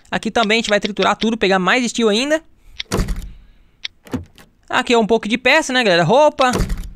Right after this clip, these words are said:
Aqui, ó, duas bazuca, A K M, cartão roxo bastante também.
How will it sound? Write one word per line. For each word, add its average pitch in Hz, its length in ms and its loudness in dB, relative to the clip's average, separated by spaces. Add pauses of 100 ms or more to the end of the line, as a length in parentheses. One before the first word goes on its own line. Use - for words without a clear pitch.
(800)
Aqui, 233 180 -4
ó, 156 160 4
duas 214 260 2
bazuca, 233 880 2
A 196 60 0
K 185 200 2
M, 233 800 0
cartão 208 360 0
roxo 202 280 2
bastante 214 460 0
também. 220 400 0